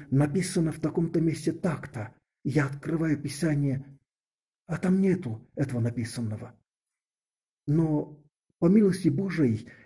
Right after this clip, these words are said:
я не пал в конфуз. Я проповедовал, Бог благословил. Но это было своего рода уздою, потому что я чувствовал, что идёт проповедь очень хорошо,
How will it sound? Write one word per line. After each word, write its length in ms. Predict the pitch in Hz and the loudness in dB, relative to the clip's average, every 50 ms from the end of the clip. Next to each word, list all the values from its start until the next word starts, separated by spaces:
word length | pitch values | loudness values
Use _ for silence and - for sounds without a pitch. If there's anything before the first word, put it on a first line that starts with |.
| _ - | _ -10
я 260 | - 135 113 180 180 | -6 0 4 6 6
не 140 | 185 190 185 | 6 6 4
пал 380 | 180 180 175 156 127 113 110 - - _ _ _ | 4 2 0 0 0 -2 -6 -8 -12 _ _ _
в 160 | - - - | -20 -18 -10
конфуз. 640 | - 143 120 117 117 - 117 113 113 - - - _ _ _ _ _ _ _ _ _ _ _ _ _ _ _ _ _ _ _ _ _ _ _ _ _ _ _ _ _ _ _ _ _ _ _ _ _ _ _ _ _ _ _ _ _ _ _ | -4 -2 -2 -2 -2 -4 -6 -10 -10 -10 -16 -18 _ _ _ _ _ _ _ _ _ _ _ _ _ _ _ _ _ _ _ _ _ _ _ _ _ _ _ _ _ _ _ _ _ _ _ _ _ _ _ _ _ _ _ _ _ _ _
Я 140 | - 156 180 | 4 4 4
проповедовал, 840 | 180 165 139 127 - 117 113 143 147 143 135 123 123 117 - - - _ _ _ _ - | 4 4 0 0 0 2 4 4 4 4 2 0 0 -2 -6 -12 -20 _ _ _ _ 0
Бог 200 | 151 190 175 160 | 2 2 2 2
благословил. 720 | 151 120 107 117 110 - - 117 110 120 139 135 131 - - - - _ _ _ _ _ _ _ _ _ _ _ _ | 0 -2 -2 -2 -4 -4 -4 -4 -2 0 -2 -2 -2 -6 -12 -20 -20 _ _ _ _ _ _ _ _ _ _ _ _
Но 240 | - 135 147 147 - - | -4 -2 -2 -2 -2 -2
это 220 | 180 175 - 180 | -2 0 2 2
было 280 | 156 - 165 165 147 139 | 2 2 2 2 2 0
своего 460 | 135 - - - 147 151 139 151 143 | -2 -6 -6 -4 -2 -2 0 0 -2
рода 360 | 127 - - - 151 139 135 | -2 -2 -2 -2 -2 -2 -4
уздою, 840 | 131 - - 143 - 151 139 135 135 139 127 117 113 107 - - _ _ _ _ _ _ _ _ _ _ _ _ | -4 -6 -8 -8 -8 -6 -4 0 0 0 0 -2 -6 -8 -12 -14 _ _ _ _ _ _ _ _ _ _ _ _
потому 300 | - 147 - - 180 170 | -10 -6 -2 0 0 0
что 120 | - - 160 | 2 2 2
я 120 | 151 170 | 2 2
чувствовал, 600 | 165 - - 233 - - - - 98 90 98 120 | 2 0 -2 -2 -4 -4 -8 -10 -10 -10 -10 -10
что 400 | - - - - 175 156 139 - - - - - _ _ _ _ _ _ _ _ - | -10 -8 -2 2 2 2 2 2 -4 -18 -20 -20 _ _ _ _ _ _ _ _ -2
идёт 360 | 196 185 180 226 202 - - | -2 0 2 0 0 0 0
проповедь 480 | 196 190 175 - 160 143 151 147 - | 0 0 0 0 0 0 0 0 0
очень 240 | - 147 - 156 151 | -2 -4 -2 -2 -2
хорошо, 680 | 143 - 143 139 139 - - - 196 160 135 117 - | -2 -2 -4 -4 -4 -4 -4 -4 -4 -4 -4 -6 -8